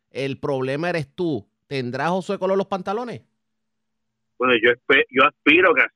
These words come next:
Speaker 2: que los tenga y que no venga a tapar el desastre de las decisiones del señor gobernador, que venga, aunque su trayectoria, eh, le-, en la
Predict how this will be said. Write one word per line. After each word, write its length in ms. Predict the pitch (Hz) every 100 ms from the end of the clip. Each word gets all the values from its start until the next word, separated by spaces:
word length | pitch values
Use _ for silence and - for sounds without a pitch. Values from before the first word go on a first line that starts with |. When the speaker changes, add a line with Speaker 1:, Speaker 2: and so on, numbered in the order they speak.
| _
Speaker 2:
que 100 | 117
los 180 | 110 -
tenga 360 | 135 160 185 170
y 100 | 123
que 120 | 131
no 140 | 120 120
venga 360 | 131 156 165 - _ _ _ -
a 140 | 123
tapar 340 | 127 123 127 135
el 100 | 165
desastre 500 | 160 - 135 - 165
de 100 | 156
las 120 | 139
decisiones 560 | 127 120 123 - 123 147
del 120 | 151
señor 300 | 143 123 -
gobernador, 440 | 139 139 135 127 -
que 140 | 120
venga, 560 | 117 147 180 151 127 - _ _ _ -
aunque 400 | 110 120 120 120 _
su 160 | _ 131
trayectoria, 840 | 123 123 120 - 135 135 151 165 - _ _ _ _ _
eh, 320 | 123 127 123 117
le-, 160 | 123 127
en 180 | 123 123
la 500 | 120 117 113 107